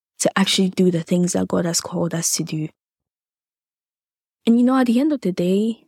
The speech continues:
it's not about you. It's about the kingdom of God. And so before you say no to God the next time, ask yourself if you're making it all about you or you're truly making it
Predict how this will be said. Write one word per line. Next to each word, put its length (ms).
it's 420
not 320
about 540
you. 320
It's 180
about 260
the 100
kingdom 400
of 180
God. 360
And 140
so 120
before 380
you 140
say 300
no 360
to 160
God 360
the 120
next 420
time, 400
ask 280
yourself 480
if 120
you're 100
making 360
it 200
all 220
about 360
you 380
or 140
you're 180
truly 520
making 480
it 200